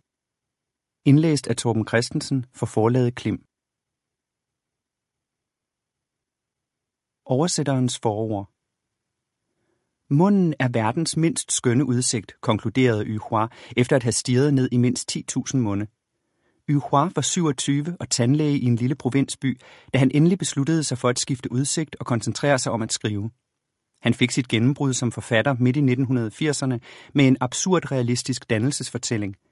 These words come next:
atten år og ud i verden, skrevet umiddelbart efter det, han formulerede som, "Den rystelse og inspiration, det var at læse Kafkas fortælling En landsbylæge."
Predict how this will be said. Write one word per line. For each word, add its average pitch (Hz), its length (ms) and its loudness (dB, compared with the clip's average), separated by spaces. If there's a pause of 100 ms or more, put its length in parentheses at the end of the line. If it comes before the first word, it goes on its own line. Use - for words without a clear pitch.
(200)
atten 131 320 0
år 127 180 0
og 117 180 -4
ud 143 140 -2
i 131 100 -2
verden, 101 360 -4 (480)
skrevet 147 440 0
umiddelbart 160 560 2
efter 127 260 -4
det, 135 160 -2
han 147 120 -2
formulerede 127 600 0
som, 110 280 -4 (360)
"Den - 160 0
rystelse 147 600 -2
og 101 100 0
inspiration, 123 680 -2
det 131 140 -2
var 113 260 -2
at 131 120 -10
læse 131 280 0
Kafkas 123 480 -4
fortælling 131 520 -4
En 131 120 2
landsbylæge." 110 680 -4